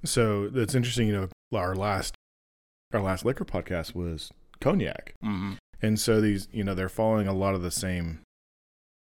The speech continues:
Speaker 1: traditions, you know, back to the thirteen and fourteen hundred. And, you know, there's debate on whether it started in Poland or in Russia, but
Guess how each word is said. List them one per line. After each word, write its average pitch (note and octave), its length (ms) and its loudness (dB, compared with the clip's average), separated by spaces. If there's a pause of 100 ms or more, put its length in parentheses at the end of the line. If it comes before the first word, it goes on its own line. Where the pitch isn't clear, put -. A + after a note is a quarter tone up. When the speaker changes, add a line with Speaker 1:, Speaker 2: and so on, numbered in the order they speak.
(180)
Speaker 1:
traditions, F2+ 880 -4
you F#2 120 -4
know, E2 100 -4
back D2+ 220 -2
to - 60 -8
the E2+ 100 -6
thirteen E2+ 460 -6
and D#2 100 -8
fourteen E2 320 -10
hundred. D#2+ 400 -6 (840)
And, E2+ 540 -4 (280)
you G2 100 -6
know, F2+ 100 -4
there's F#2 160 -4
debate G2+ 400 2
on F2+ 120 -4
whether F2 220 -4
it - 100 -10
started F2+ 320 -4
in F2 140 -4
Poland E2 640 -4
or D#2+ 320 -10
in D#2+ 340 -10 (720)
Russia, F2 580 -2
but F2 160 -6